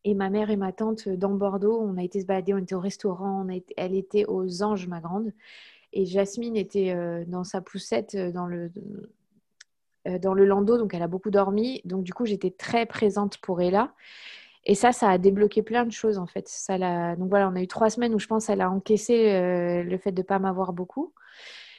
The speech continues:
Et aujourd'hui, elle arrive à verbaliser, tu vois, elle me dit, « Bah, maman, pourquoi tu t'occupes moins de moi ? Euh, c'est difficile. » Donc, euh, je, j'essaye de, voilà, de lui expliquer, de prendre du temps, euh,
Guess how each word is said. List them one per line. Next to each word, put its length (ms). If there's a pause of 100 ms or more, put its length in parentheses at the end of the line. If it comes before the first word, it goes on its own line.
(120)
Et 60
aujourd'hui, 320
elle 80
arrive 200
à 80
verbaliser, 580
tu 120
vois, 140
elle 80
me 140
dit, « 220
Bah, 520
maman, 320
pourquoi 240
tu 140
t'occupes 300
moins 200
de 140
moi ? 460
Euh, 180
c'est 160
difficile. » 800
Donc, 280
euh, 120
je, 200
j'essaye 460
de, 140
voilà, 260
de 140
lui 140
expliquer, 560
de 180
prendre 320
du 120
temps, 440
euh, 360